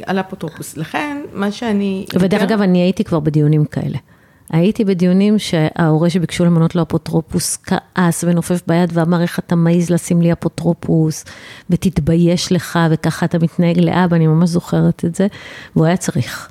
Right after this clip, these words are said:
Speaker 2: הוא היה צריך אפוטרופוס, האיש הזה, אבל זה פגיעה, הפגיעה.
Speaker 1: אז, אז קודם כל אני חושבת שכדאי לבקש את ה-,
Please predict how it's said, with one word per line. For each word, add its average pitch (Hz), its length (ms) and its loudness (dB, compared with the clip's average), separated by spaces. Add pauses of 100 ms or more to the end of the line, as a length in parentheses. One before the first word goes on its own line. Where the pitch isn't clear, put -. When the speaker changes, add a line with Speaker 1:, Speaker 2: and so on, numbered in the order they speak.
Speaker 2:
הוא 165 100 2
היה 143 80 4
צריך - 220 -4
אפוטרופוס, - 520 -2
האיש 147 220 -2
הזה, 147 200 0
אבל 143 200 0
זה 147 120 2
פגיעה, 165 540 0 (680)
הפגיעה. - 520 0 (560)
Speaker 1:
אז, 147 400 -4 (480)
אז 156 500 -6 (100)
קודם 226 280 0
כל 202 160 0
אני 175 140 0
חושבת 220 420 -4
שכדאי 185 360 -2
לבקש 226 720 -2 (120)
את 170 160 -4
ה-, 151 400 0